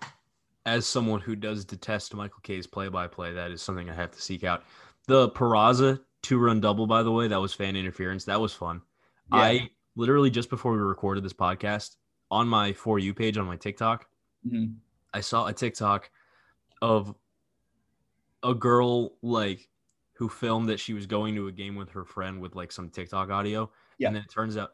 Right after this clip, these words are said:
Speaker 1: and it turns out that the friend is the guy that caught the ball, and the joke is that he got them kicked out of the game. And I was like,
Speaker 2: <laughs>
Speaker 1: "Oh my God, that's," it was hysterical. It was just so random, uh,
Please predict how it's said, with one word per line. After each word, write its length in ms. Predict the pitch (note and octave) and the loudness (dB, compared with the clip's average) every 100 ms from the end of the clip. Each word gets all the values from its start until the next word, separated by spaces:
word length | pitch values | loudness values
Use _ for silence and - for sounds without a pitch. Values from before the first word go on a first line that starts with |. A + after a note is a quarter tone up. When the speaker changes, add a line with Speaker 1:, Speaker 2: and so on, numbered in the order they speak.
| _ | _
Speaker 1:
and 100 | A2+ A2+ | -8 -8
it 80 | |
turns 240 | A2 B2+ A#2 | -4 -2 0
out 160 | A2+ G#2+ | 0 -2
that 80 | |
the 80 | F2+ | -10
friend 500 | - G#2 F#2+ F#2+ F#2 - _ _ _ _ _ | -6 -4 -4 -6 -12 -16 _ _ _ _ _
is 220 | A2+ G#2+ | 0 0
the 80 | G#2 | -2
guy 200 | G2+ G2 | -4 -4
that 200 | F#2+ F2+ - _ | -6 -8 -10 _
caught 260 | - G#2 G2 | -2 -2 -2
the 60 | F#2+ | -8
ball, 420 | F#2+ F#2+ G2+ G2+ _ | -8 -6 -6 -10 _
and 260 | G2 F#2+ F2 | -12 -10 -12
the 60 | F#2 | -8
joke 300 | G2+ F#2+ F#2 | -6 -6 -8
is 60 | |
that 160 | G2 F2+ _ | -10 -10 _
he 160 | - | -14
got 220 | F#2+ E2+ - | -8 -8 -8
them 140 | F#2 | -12
kicked 240 | - F2+ | -12 -10
out 180 | F#2 F2+ | -8 -8
of 60 | F2 | -8
the 60 | |
game. 260 | E2+ F2 F#2+ | -12 -12 -8
And 80 | F#2 | -4
I 60 | |
was 140 | F#2+ F#2+ | -4 -4
like, 160 | F#2 - | -8 -6
Speaker 2:
<laughs> 60 | |
Speaker 1:
"Oh 360 | D#3+ - E3 A#2+ | -4 4 4 4
my 220 | E3 C3 | 4 2
God, 280 | G2+ C3 C3 | 2 0 0
that's," 320 | G2+ A2 - - _ _ _ - | -6 -8 -10 -18 _ _ _ -2
it 120 | E3 | -2
was 120 | D#3+ | -2
hysterical. 640 | D3+ - E3+ F#3+ - E2+ - | -4 -4 -2 -2 -2 -10 -8
It 80 | B2+ | -4
was 140 | C3+ B2+ | -4 -4
just 200 | - - | -8 -4
so 120 | D3 | 0
random, 480 | A#2+ C3+ B2 F2 - - _ _ _ | 2 4 4 0 -8 -20 _ _ _
uh, 360 | A2+ A2 G#2 | 6 8 6